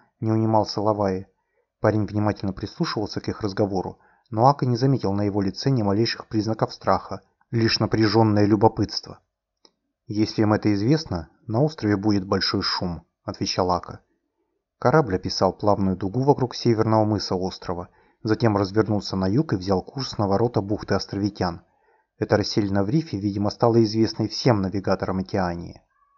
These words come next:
Сказав наблюдателю, чтоб тот оставил в покое свой барабан, пока не заметит в море чего-либо нового, Ака и Лавай стали спускаться с горы. В посёлке царил переполох. Когда Ака появился у хижин, островитяне засыпали его вопросами.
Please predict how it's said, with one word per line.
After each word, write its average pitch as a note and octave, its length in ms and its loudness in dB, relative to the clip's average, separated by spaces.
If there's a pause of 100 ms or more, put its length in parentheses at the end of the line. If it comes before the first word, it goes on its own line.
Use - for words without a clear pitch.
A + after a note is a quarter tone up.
(680)
Сказав A2 440 4
наблюдателю, G2+ 640 2
чтоб - 260 -6
тот G#2+ 180 0
оставил G#2 360 4
в - 80 -18
покое G#2 380 4
свой G2 240 -2
барабан, A2 460 4
пока G2+ 260 0
не G2+ 120 2
заметит G#2 400 -2
в - 80 -16
море G2 200 0
чего-либо G2+ 440 0
нового, A#2 500 2 (340)
Ака A2 280 4
и F#2 60 2
Лавай G2 380 4
стали G2+ 280 0
спускаться - 560 -4
с G2 60 -6
горы. F#2 380 -2 (420)
В - 120 -20
посёлке A#2 480 0
царил G2 380 -2
переполох. F#2 720 -4 (400)
Когда G#2 320 6
Ака G2+ 160 2
появился G2+ 500 0
у F#2+ 80 -2
хижин, G2+ 440 -2 (220)
островитяне G#2 580 0
засыпали G#2+ 480 0
его G#2 200 0
вопросами. G2+ 640 -2